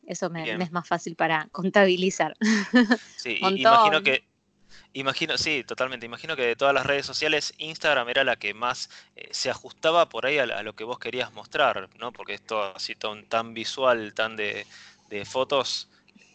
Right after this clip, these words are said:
Speaker 2: era la que más se adaptaba.
Speaker 1: To-, totalmente. A mí me, incluso me había pasado que no, no había tenido yo Facebook personal, nunca
Speaker 2: Ajá.
Speaker 1: me había terminado, espera que voy a cerrar, que esto acá pasa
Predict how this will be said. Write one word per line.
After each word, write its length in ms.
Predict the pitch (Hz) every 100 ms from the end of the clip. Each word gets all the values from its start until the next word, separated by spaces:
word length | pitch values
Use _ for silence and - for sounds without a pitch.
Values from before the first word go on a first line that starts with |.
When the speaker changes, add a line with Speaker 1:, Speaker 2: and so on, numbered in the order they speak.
| _ -
Speaker 2:
era 180 | 117
la 100 | 113
que 100 | 110
más 160 | 117 120
se 80 | 117
adaptaba. 460 | 110 139 113 98 -
Speaker 1:
To-, 180 | 202 190 _ _ _ _ _ _ _ _ _
totalmente. 1120 | 190 180 - 202 196 202 196 185 175 170 160 _ - - -
A 120 | 180
mí 80 | 208
me, 100 | 226
incluso 360 | 208 240 269
me 100 | 240
había 80 | 226
pasado 360 | 208 190 226 208
que 120 | 185
no, 840 | 190 214 226 220 220 208 196 175
no 100 | 170
había 160 | 208 226
tenido 360 | 185 208 233 180
yo 120 | 208
Facebook 420 | 196 208 185 214 - _
personal, 760 | 220 202 180 185 196 220 226 247 -
nunca 400 | 190 196 208 220
Speaker 2:
Ajá. 80 | 233
Speaker 1:
me 40 | 208
había 180 | 202
terminado, 560 | 202 196 185 196 208 208
espera 300 | 180 - 180
que 60 | 185
voy 80 |
a 40 | 185
cerrar, 360 | 190 170 185
que 80 | 190
esto 140 | 190 185
acá 180 | 185 185
pasa 320 | 190 -